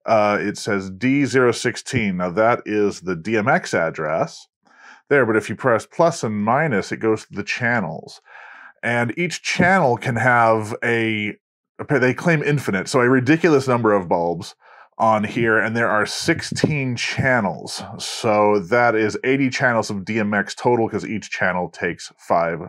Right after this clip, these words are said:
sliders, and we'll talk about that more later. So how do you pair your bulbs to said channels? Uh, it's actually very easy.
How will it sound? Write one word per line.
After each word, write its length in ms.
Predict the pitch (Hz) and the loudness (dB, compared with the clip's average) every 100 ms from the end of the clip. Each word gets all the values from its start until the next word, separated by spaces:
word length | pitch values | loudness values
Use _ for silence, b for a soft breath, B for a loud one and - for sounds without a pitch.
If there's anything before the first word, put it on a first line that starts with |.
| - | -16
sliders, 580 | - 101 87 80 80 - | -8 -2 0 0 -6 -8
and 100 | 87 | -10
we'll 160 | 87 - - | -10 -12 -4
talk 220 | 101 87 | -2 -2
about 220 | 87 85 | -4 -4
that 200 | - 78 | -4 -6
more 180 | 80 80 | -6 -6
later. 400 | 80 90 90 - B B B B B B | -2 -4 -4 -10 B B B B B B
So 300 | - 131 120 | 2 4 4
how 180 | 123 151 | 4 4
do 60 | |
you 100 | 165 | 2
pair 280 | 123 120 127 | 0 2 2
your 140 | 117 110 | 2 0
bulbs 540 | 87 95 92 90 - - | 2 2 0 -4 -14 -10
to 200 | - 104 | -6 -4
said 340 | - 95 92 | -2 -2 -2
channels? 600 | - 170 147 92 - - B B B B | 0 2 2 -2 -10 -18 B B B B
Uh, 240 | 110 110 110 | 2 2 2
it's 100 | 151 | 2
actually 300 | 151 - 123 | 2 0 0
very 360 | 95 95 101 | 2 2 0
easy. 480 | - 151 98 57 - | 0 -2 -2 -6 -12